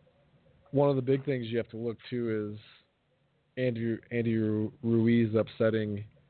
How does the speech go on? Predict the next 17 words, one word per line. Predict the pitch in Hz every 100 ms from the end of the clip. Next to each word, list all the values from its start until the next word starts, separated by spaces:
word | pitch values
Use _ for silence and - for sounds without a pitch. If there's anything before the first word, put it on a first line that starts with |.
| _ _ _ _ _ _ _ _ _
Anthony | 117 113 110 98
Joshua. | 101 104 113 117 101 98 113
That's | 127 117 -
probably | 127 113
gotta | 110 107 104
be | 107 107 104 104 - _ _ _ _ _ _ _ _ -
the |
biggest | 107 117 107 -
story | 117 113 107 107
in | 104
boxing | 98 104 110 - 95 98 101 104 - _ _ _ _ _
and | 117 110 107
one | 113
of | 110
the | 104
coolest | - 139 131 113 - - - _ _ _ _ _ _ -
things | 120 113